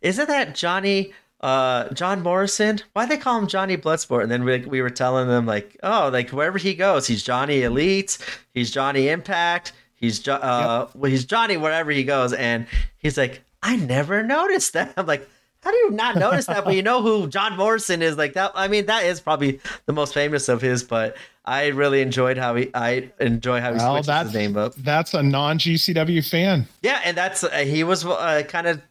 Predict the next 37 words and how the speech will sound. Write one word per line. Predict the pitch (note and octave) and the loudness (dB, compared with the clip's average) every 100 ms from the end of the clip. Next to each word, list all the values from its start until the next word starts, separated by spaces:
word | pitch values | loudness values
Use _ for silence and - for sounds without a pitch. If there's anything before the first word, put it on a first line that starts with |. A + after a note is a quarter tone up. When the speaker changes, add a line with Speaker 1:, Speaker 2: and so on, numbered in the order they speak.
| - | -6
Speaker 1:
he | E3 | -4
tagged, | D#3+ F#3 F3 | -2 -2 -2
started | - E3 D3+ | -2 0 0
tagging | D#3+ D#3 | 0 0
along | D3+ D3+ | 0 0
with | D#3 | 0
us | D3+ D3 | 0 0
at | D3+ | 0
the | D3 | 0
end, | D3+ D#3+ | 0 2
and | B2 - - - | 0 -2 -8 -12
he | - | -2
was | C3+ C#3 | 0 2
talking | D3+ C#3 C#3 | 0 -2 0
to | C#3+ | 0
me | C#3+ C#3 | 2 2
and | C3 | 0
saying, | - C3 B2+ | 0 0 2
like, | A#2+ | 0
how | B2+ B2+ B2 A#2+ - _ _ _ | 0 0 0 0 -4 _ _ _
this | B2+ D3 | -4 -2
was | C#3 | 0
his | C#3 C3+ | -2 0
first | C#3 C3+ | -2 0
shows, | - C#3 C#3+ | 2 2 2
he | C3 | 0
didn't | C3 | 0
know | C3+ | 0
what | B2+ B2+ | 0 0
to | C3 | -2
expect, | A#2+ - B2+ B2 | -2 -2 -4 -2
and | A#2 | -2
his | A2+ G#2+ | 0 -2
mind | A2+ A#2+ C3 | -2 -2 -2
was | A2+ | -2
just | A2 G2 | -2 -6
blown | G#2 A#2 B2 B2+ B2 B2+ | -4 -2 0 0 0 -4